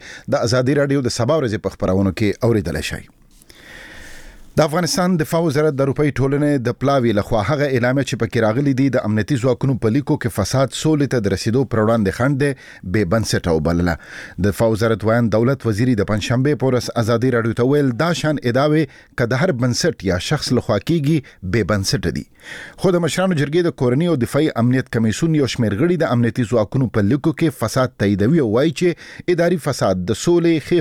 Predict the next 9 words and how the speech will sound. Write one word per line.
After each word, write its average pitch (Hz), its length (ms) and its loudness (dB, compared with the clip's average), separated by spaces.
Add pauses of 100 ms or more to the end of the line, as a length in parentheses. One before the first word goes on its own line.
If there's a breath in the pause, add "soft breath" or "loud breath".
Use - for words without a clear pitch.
(100)
حکومتوالۍ 104 640 0 (480 loud breath)
او 196 40 4 (140)
د 135 140 -2
امنیتي 143 360 -2
ځواکونو 135 460 0
د - 100 -4
پیاوړتیا 113 480 2
پر 104 160 2
وړاندې 120 580 -2